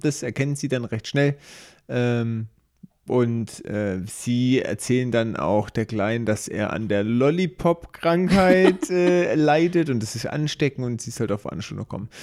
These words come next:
Speaker 1: Übrigens witzig, witzig an der Stelle, dass der Sheriff am Anfang
Speaker 2: Ja.
Speaker 1: zu dem gesagt hat, "Ja, das war bestimmt nur ein großer Bär."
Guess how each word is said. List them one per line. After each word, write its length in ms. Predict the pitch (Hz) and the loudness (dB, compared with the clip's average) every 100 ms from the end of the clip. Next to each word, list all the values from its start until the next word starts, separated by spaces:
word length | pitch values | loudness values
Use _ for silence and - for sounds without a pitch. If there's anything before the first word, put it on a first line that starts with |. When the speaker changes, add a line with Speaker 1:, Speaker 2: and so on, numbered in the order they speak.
| - - | -18 -6
Speaker 1:
Übrigens 320 | - 202 202 202 | 0 2 2 2
witzig, 280 | - 165 - | 0 -2 -2
witzig 300 | 170 185 139 127 | -2 0 0 0
an 100 | 104 | 0
der 100 | 110 | 0
Stelle, 400 | - 117 156 170 _ _ | 0 2 0 -2 _ _
dass 200 | 131 120 | -2 0
der 120 | - 110 | 0 -2
Sheriff 640 | - 175 135 135 139 - _ - - _ _ _ _ _ _ _ _ _ - | 0 0 2 0 -2 -14 _ -20 -20 _ _ _ _ _ _ _ _ _ -6
am 140 | 113 | 0
Anfang 440 | 139 139 113 123 135 | 0 0 -2 -2 -6
Speaker 2:
Ja. 280 | 202 175 | -8 -8
Speaker 1:
zu 120 | 190 120 | -2 0
dem 140 | 117 | 0
gesagt 240 | 110 117 | 0 -2
hat, 140 | 107 - | -2 -2
"Ja, 80 | 104 | -4
das 160 | - | 0
war 80 | 113 | 0
bestimmt 320 | 117 - 143 | 0 2 2
nur 120 | 139 | 2
ein 60 | 127 | 0
großer 340 | - 123 - | 2 0 0
Bär." 440 | 120 120 117 98 | 0 2 2 2